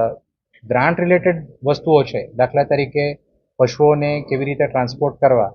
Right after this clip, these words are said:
એનું પણ સમાવેશ બજેટમાં કરવામાં આવશે. રિંગ રોડ અત્યારે ડી પી આર પ્રિપેરેશનના સ્ટેજ ઉપર છે, એમાં વિવિધ ઓપ્શન છે, જેની અત્યારે ચર્ચા ચાલી રહી છે. એની જે ફાઇનલ મંજૂરી છે, એ રાજ્ય સરકારશ્રી તરફથી આવશે, ત્યારે આપની સાથે અમે ડિટેલમાં વિગત શેર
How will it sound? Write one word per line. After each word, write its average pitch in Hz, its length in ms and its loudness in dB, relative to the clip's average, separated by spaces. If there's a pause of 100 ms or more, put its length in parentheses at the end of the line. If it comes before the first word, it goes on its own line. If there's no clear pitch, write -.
(160)
એનું 143 180 -6
પણ 147 140 -6
સમાવેશ 123 460 -8
બજેટમાં 113 380 -8
કરવામાં 104 380 -12
આવશે. - 220 -20
રિંગ 135 360 -2
રોડ 180 300 0
અત્યારે 165 720 2 (160)
ડી 123 80 -10
પી 135 160 -4
આર 160 100 0
પ્રિપેરેશનના 147 600 -6
સ્ટેજ 127 300 -4
ઉપર 120 240 -4
છે, - 180 -8
એમાં 151 220 0
વિવિધ 120 320 -4 (100)
ઓપ્શન 135 400 0
છે, 143 340 -6
જેની 131 260 -6
અત્યારે 131 380 -2
ચર્ચા 127 380 -4
ચાલી 131 280 0
રહી 113 180 -4
છે. - 260 -14 (420)
એની 151 200 -2
જે 160 420 2
ફાઇનલ 143 380 -2
મંજૂરી 156 400 -2
છે, 139 140 -10
એ 120 160 -4
રાજ્ય 131 220 -2
સરકારશ્રી 127 520 -2
તરફથી 127 480 -6 (200)
આવશે, 113 320 -4 (460)
ત્યારે 135 160 2
આપની 135 240 2
સાથે 127 280 -6
અમે 131 120 -4
ડિટેલમાં 120 440 -6
વિગત 113 240 -6
શેર 117 300 -6